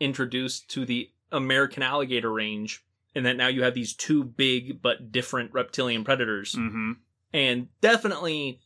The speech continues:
Speaker 1: they are a threat to baby alligators. But an alligator can eat a python, so they are kind of balance each other out a little bit in that
Speaker 2: Right.
Speaker 1: sense.
Speaker 2: Well, they eat different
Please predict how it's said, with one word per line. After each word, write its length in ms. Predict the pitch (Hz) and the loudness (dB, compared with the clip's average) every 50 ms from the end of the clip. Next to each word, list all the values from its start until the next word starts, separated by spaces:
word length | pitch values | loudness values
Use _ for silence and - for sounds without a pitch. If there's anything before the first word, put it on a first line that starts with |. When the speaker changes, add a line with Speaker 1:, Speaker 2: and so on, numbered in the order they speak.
| _ | _
Speaker 1:
they 140 | 143 139 143 | 0 2 4
are 140 | 143 139 127 | 4 4 4
a 80 | 120 | 2
threat 460 | 107 - - - 151 156 151 - - - | 2 -2 -6 0 2 2 2 2 0 -4
to 80 | 139 | -2
baby 280 | 131 127 123 117 113 110 | 0 0 0 0 0 0
alligators. 640 | 113 113 117 113 107 101 92 87 - - - - - - _ _ _ _ _ _ | 0 0 -2 -4 -6 -8 -10 -10 -10 -10 -10 -10 -10 -14 _ _ _ _ _ _
But 300 | - 208 196 185 - - | 4 6 6 4 4 2
an 120 | 175 143 | 0 0
alligator 500 | 147 143 147 151 156 147 151 147 143 139 135 | 2 4 4 4 4 4 4 4 2 2 0
can 220 | - 139 135 - - | -2 -4 -6 -6 -6
eat 240 | - 160 143 - - _ _ - | -8 -8 -8 -8 -10 _ _ -4
a 60 | 127 | -4
python, 640 | - - 139 135 131 - 123 117 110 107 104 107 113 - _ _ _ _ _ _ | -2 -2 -2 -2 0 0 -2 -2 -2 -4 -6 -6 -10 -12 _ _ _ _ _ _
so 460 | - - - 139 131 123 120 117 117 - | -6 2 6 8 8 8 6 4 0 -4
they 200 | - 135 135 135 | -2 0 2 4
are 300 | 131 131 127 127 123 117 123 - _ _ _ _ _ _ - | 4 4 4 4 2 0 -4 -14 _ _ _ _ _ _ -8
kind 420 | - - - 143 139 139 147 143 151 | -6 0 4 4 4 4 6 6 6
of 360 | 147 147 139 135 - - - _ _ _ _ _ _ - - | 6 6 4 -2 -8 -14 -18 _ _ _ _ _ _ -20 -18
balance 500 | 143 143 139 151 139 143 147 147 147 - | -8 -2 2 2 4 4 2 2 0 0
each 140 | 160 - 160 | 2 4 4
other 180 | 147 143 143 | 4 6 6
out 140 | 139 139 143 | 6 6 4
a 40 | 143 | 4
little 200 | 143 143 143 139 | 4 2 2 4
bit 100 | 143 139 | 2 2
in 80 | 127 127 | 2 2
that 100 | 131 135 | 0 0
Speaker 2:
Right. 100 | - - | 0 0
Speaker 1:
sense. 280 | - 170 180 185 - | -2 -2 -2 -2 -4
Speaker 2:
Well, 120 | - 135 - - | -4 -4 -4 -2
they 240 | 127 127 127 120 - | 0 0 0 0 -2
eat 420 | - 139 135 147 143 - 120 - - | -6 -6 -6 -6 -6 -8 -14 -6 -2
different 440 | 135 120 - - - 123 117 117 | 0 0 0 0 0 0 0 -2